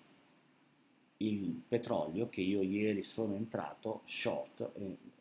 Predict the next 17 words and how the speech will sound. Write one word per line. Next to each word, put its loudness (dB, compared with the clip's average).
adesso -4
penso -4
che -2
se -4
prende -2
qua, -4
se -6
buca 0
questa, -4
potrebbe -6
continuare -6
la -2
sua -2
discesa -4
e 6
il 4
da 2